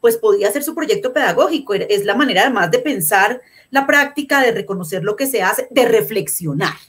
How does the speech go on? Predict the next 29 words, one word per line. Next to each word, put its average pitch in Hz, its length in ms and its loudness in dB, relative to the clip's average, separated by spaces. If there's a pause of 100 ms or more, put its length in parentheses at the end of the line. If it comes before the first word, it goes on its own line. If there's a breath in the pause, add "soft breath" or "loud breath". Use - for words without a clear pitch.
(320)
de 185 140 -4
reflexionar 202 800 -2 (500 loud breath)
qué 240 160 6
se 277 140 2
hace, 269 340 4
por 240 220 0
qué 202 100 -2
se 240 140 2
hace 240 240 2
y 165 100 -6
cómo 170 260 -8
se 180 160 -8
hace. - 300 -12 (460 soft breath)
Entonces, 240 580 -2
quiero 285 300 4
que, 277 260 -2 (120)
que 185 120 -10
ya 180 180 0
para, 254 380 0
para 175 240 -2
terminar, 190 560 -2
estamos 180 520 -6 (120)
ya, 190 560 0
eh, - 240 -12 (420)
finalizando 180 680 -2
en 202 40 -2
los 233 160 2
últimos 226 560 -2
minutos 233 800 0